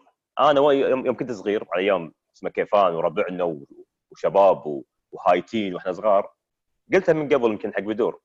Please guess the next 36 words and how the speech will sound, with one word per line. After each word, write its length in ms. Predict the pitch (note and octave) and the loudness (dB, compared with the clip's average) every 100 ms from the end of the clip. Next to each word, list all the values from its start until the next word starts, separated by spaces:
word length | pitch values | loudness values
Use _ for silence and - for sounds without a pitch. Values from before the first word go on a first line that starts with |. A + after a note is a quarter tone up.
| - | -4
كان 140 | C#3 | -4
عندنا 180 | D#3+ D#3+ | -2 -2
واحد 260 | D3+ D#3 C3 | 0 0 -2
من 60 | |
الشباب 440 | B2 C#3 C3 C#3+ D3 _ _ _ _ _ _ _ _ _ _ _ - | -6 -2 0 0 -2 _ _ _ _ _ _ _ _ _ _ _ -6
اكبر 240 | C#3+ D3 D3 | -2 2 2
منا، 400 | C3 G2 C2 - _ _ _ _ | 2 -2 -6 -12 _ _ _ _
لكن 580 | F#2+ A#2 D#3+ C#3 C#3+ C3 | -10 -6 -6 -4 -4 -2
هذا 280 | C3 E3 C3+ | 0 2 2
اللي 140 | C3 | 2
بيننا، 480 | C3 E3 D#3 C3+ D3+ | 2 2 2 0 0
هذا 120 | C#3 | 0
اللي 280 | C3+ B2+ B2+ | -2 -4 -2
فلتان 460 | B2+ A#2+ D3 C3+ F2+ | 0 0 2 0 0
صايع، 420 | C3 C3 F#2 - - _ _ - | 2 2 2 -4 -14 _ _ -4
هذا 220 | C3 A#2+ | -2 0
اللي، 520 | A2+ A#2 G#2+ F#2+ - _ _ _ | -2 -2 -2 -4 -8 _ _ _
هذا 120 | G#2+ B2 | 0 2
اللي 100 | C3+ | 2
احنا 140 | C3 | 0
نشوفه 400 | A#2+ D3 - A2+ | 0 -2 0 0
واو 440 | F#2+ A#2 G#2 F2 - | 2 2 2 -2 -6
قدوه، 300 | B2 A#2+ F#2+ | -6 -2 -2
انه 120 | F#2 | -2
نشوف 220 | F2 A2+ | -6 -8
شلون 300 | F#2 C3 A2+ F#2 _ G2+ - _ _ _ _ | -4 -2 -2 -2 _ -18 -18 _ _ _ _
فالت 300 | C3 C3+ - | 6 6 2
بالحياه، 300 | - F2 D#2 - | -4 -2 -4 -4
كل 120 | F3 | -4
شيء 120 | D#3+ | -4
يسوي، 380 | A2+ G2 D2 - _ _ _ | 0 -2 -2 -12 _ _ _
كل 120 | A#3+ G3+ | -8 -6
شيء، 80 | |
كل 100 | E3+ | -6
شيء 100 | D3+ | -4
يسوي، 340 | A#2 E2+ B1+ | -4 -4 -6